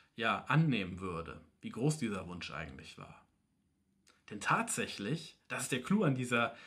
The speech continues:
Geschichte, tatsächlich müssten auf das letzte Feld, ja, auf das vierundsechzigste Feld des Schachbretts, müsste man über neun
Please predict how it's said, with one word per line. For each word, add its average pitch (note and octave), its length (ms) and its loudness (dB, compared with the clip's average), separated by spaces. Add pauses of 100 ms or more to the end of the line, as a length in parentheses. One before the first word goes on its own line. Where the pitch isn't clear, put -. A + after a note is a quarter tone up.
(140)
Geschichte, F3 600 2 (680)
tatsächlich D#3 720 8
müssten F#3+ 420 8
auf D#3 220 4
das C3+ 260 2
letzte D4 540 2
Feld, G3+ 680 0 (400)
ja, E3+ 140 -2
auf E3 120 0
das D3 200 0
vierundsechzigste G#3 1080 4 (260)
Feld F#3+ 760 6
des D3 160 4
Schachbretts, - 920 0 (380)
müsste D#3+ 360 4
man C3+ 300 6
über G#3 400 6
neun F3+ 680 8